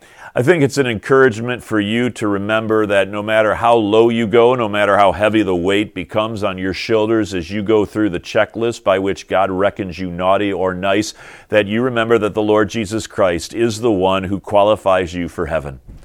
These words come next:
He is the one who, by his death and resurrection, has given an exchange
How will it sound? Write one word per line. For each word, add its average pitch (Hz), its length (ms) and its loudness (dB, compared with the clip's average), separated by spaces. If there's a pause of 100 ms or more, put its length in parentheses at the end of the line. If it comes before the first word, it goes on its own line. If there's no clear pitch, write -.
(460)
He 156 260 2
is 147 160 6
the 127 100 4
one 127 300 4
who, 127 220 -2
by 117 220 8
his 92 200 2
death 131 320 6
and 110 240 -6
resurrection, 120 800 2
has 107 400 -2
given 143 360 2
an 117 220 -6
exchange 131 960 -4